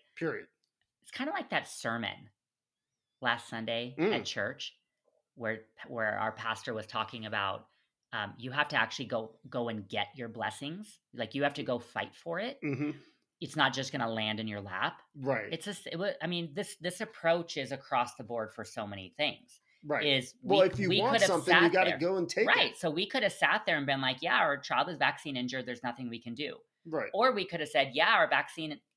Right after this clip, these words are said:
Speaker 2: our child is vaccine injured. We're gonna do something about it."
Speaker 1: Right.
Speaker 2: Which
Speaker 1: Because
Speaker 2: is what we did. We didn't wait.
Speaker 1: No, we decided to take, be-, take to the offense, so to speak.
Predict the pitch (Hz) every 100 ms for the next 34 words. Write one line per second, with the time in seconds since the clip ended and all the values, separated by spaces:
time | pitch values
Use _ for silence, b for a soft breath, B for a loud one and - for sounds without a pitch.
0 | - 135 135 135 151 131 131 - 131 131
1 | 208 107 107 - _ 120 185 240 170 101
2 | 98 190 262 - 104 95 92 92 64 -
3 | 269 320 131 - - _ - 294 269 233
4 | 135 120 139 185 107 131 123 107 147 120
5 | - - 254 202 135 156 139 147 139 156
6 | 143 156 165 147 139 - 139 135 135 -
7 | _ - 110 _ 117 110 131 - 143 135
8 | _ _ _ - - 123 131 135 131 120
9 | 95 - 127 101 - - 101 104